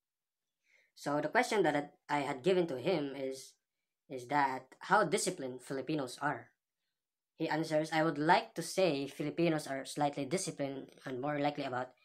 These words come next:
fifty-five percent. When it comes to following certain rules in the community, they can be naturally disciplined or disciplined because they were told to.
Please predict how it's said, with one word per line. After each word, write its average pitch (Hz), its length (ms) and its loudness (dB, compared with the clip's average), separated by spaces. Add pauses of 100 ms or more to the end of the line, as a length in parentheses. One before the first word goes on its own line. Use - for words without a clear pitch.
(300)
fifty-five 180 840 2
percent. 135 400 -6 (680)
When 180 120 2
it - 120 -2
comes 220 340 6
to 170 100 -2
following 156 280 2
certain 147 360 0
rules 165 400 4
in 143 120 -6
the 135 80 -6
community, 147 500 0 (320)
they 175 100 2
can 190 200 8
be 185 160 8
naturally 175 480 6
disciplined 139 600 0
or 139 160 0
disciplined 139 520 0
because 143 240 -4
they 135 160 -2
were 127 240 -6
told 175 320 2
to. 120 160 -10